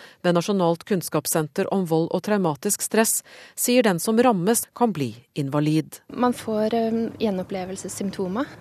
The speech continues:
Speaker 2: eh, i form av flashbacks eller mareritt. Man bruker ganske mye krefter på å unngå situasjoner eller personer eller ting som minner deg om det som har hendt.
Speaker 1: Av studien går det også fram at jenter har høyere risiko for å utvikle posttraumatisk stress enn gutter,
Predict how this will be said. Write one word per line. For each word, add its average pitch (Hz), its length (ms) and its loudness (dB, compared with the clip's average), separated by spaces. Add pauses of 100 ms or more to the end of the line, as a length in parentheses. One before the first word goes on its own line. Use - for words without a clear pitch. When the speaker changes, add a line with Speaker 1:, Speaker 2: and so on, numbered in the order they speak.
Speaker 2:
eh, 226 340 -2
i 214 40 -4
form 196 260 -4
av 208 60 -6
flashbacks - 560 -8
eller 214 120 -2
mareritt. 208 680 -6
Man 254 280 4 (100)
bruker 240 320 0
ganske 240 300 0
mye 233 160 0
krefter 233 300 -6
på 226 100 -2
å - 80 -4
unngå 190 520 0
situasjoner 208 840 -4
eller 214 100 -2
personer 208 800 -4
eller 214 140 -4
ting 254 280 -2
som 247 160 -2
minner 214 260 0
deg 190 120 -2
om 214 80 -4
det 190 100 -4
som 226 140 -6
har 220 80 -6
hendt. 254 160 -4 (320)
Speaker 1:
Av 240 100 6
studien 202 580 2
går 208 100 2
det 165 100 2
også 233 240 0
fram 196 320 0
at 214 100 -2
jenter 226 520 4
har 208 100 6
høyere 180 360 2
risiko 160 400 0
for 208 140 -2
å - 80 -2
utvikle 156 460 -2
posttraumatisk 156 840 -2
stress - 380 -2
enn 175 160 -2
gutter, 214 400 2